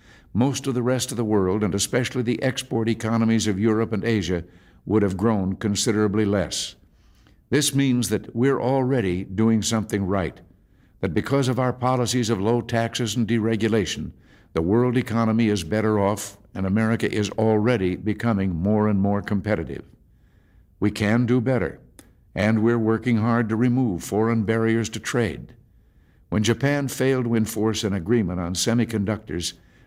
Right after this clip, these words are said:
I imposed economic sanctions. The Japanese started showing positive movement in one area, and I was able to lift a proportional share of the sanctions.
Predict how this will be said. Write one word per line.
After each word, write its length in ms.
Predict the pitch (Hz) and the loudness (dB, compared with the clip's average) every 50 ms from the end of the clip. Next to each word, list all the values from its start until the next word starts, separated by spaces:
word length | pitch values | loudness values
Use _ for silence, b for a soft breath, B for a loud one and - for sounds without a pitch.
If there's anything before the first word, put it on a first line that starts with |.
| b b | b b
I 200 | - 104 123 135 | -2 0 0 2
imposed 540 | 143 139 127 139 - 113 123 127 127 110 110 | 2 0 -2 -2 -2 -2 -2 0 -2 0 -2
economic 520 | 127 120 - 123 117 120 120 117 117 - | -4 -4 -2 -4 -2 -2 0 -2 0 0
sanctions. 680 | - - 123 117 107 - - - - - - - - - _ _ _ _ _ _ _ _ _ _ _ _ _ _ _ _ - - | 0 0 2 0 0 -2 -6 -10 -12 -12 -12 -12 -14 -14 _ _ _ _ _ _ _ _ _ _ _ _ _ _ _ _ -10 -8
The 100 | 101 90 | -6 -2
Japanese 580 | 76 110 120 127 117 131 123 127 131 135 120 | 0 2 2 2 2 2 2 2 2 2 0
started 360 | - - 123 120 120 113 104 | -2 -2 -2 -2 -2 -2 -2
showing 380 | - - - 120 120 123 120 117 | -2 0 0 0 2 2 0 0
positive 500 | 113 117 123 120 120 110 120 107 123 113 | 0 0 0 0 0 0 0 0 0 0
movement 400 | 107 123 131 123 90 85 101 95 | 2 2 0 0 0 -2 0 0
in 140 | 95 87 98 | 0 0 2
one 200 | 107 113 117 120 | 2 2 2 2
area, 400 | 117 110 101 82 71 71 - - B B B B B B B B | 2 2 0 0 -2 -6 -10 -10 B B B B B B B B
and 120 | 73 76 85 | -4 -2 0
I 140 | 90 101 | 0 2
was 180 | 104 104 101 92 | 0 0 0 2
able 220 | 104 107 110 107 | 2 2 2 2
to 80 | 101 107 | 2 2
lift 300 | 110 123 123 120 123 - | 2 2 2 0 -2 -6
a 40 | - | -6
proportional 580 | - 104 - - 117 110 113 104 - 120 107 | -6 -8 -6 0 2 2 2 2 0 -2 -2
share 340 | 101 - - 123 113 107 90 | -2 0 0 0 0 0 0
of 100 | 82 82 | 0 -2
the 80 | 92 104 | -2 -2
sanctions. 640 | - - 117 113 101 - - - - - - - | 0 0 0 0 0 -2 -6 -10 -10 -10 -10 -10